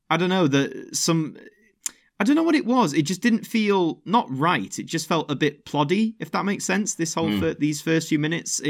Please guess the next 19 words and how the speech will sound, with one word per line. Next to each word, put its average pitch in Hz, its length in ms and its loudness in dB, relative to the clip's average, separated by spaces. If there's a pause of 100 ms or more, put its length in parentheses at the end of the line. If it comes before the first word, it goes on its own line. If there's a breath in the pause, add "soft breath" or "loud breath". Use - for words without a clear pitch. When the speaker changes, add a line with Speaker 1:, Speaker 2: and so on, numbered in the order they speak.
Speaker 1:
including 156 520 4
when, 131 320 2 (400 loud breath)
um, 120 500 0
Kochanski 120 680 -2
comes 120 300 -2
in. 123 160 0
I 117 80 -2
don't 147 120 0
know, 156 160 2
it 113 120 -4
just 139 200 -4
sort 139 200 -2
of 123 180 -4 (100)
plodded 139 300 -2
along 139 240 -2
a 147 60 -2
bit 156 220 -2
for 156 120 -8
me. 170 280 -6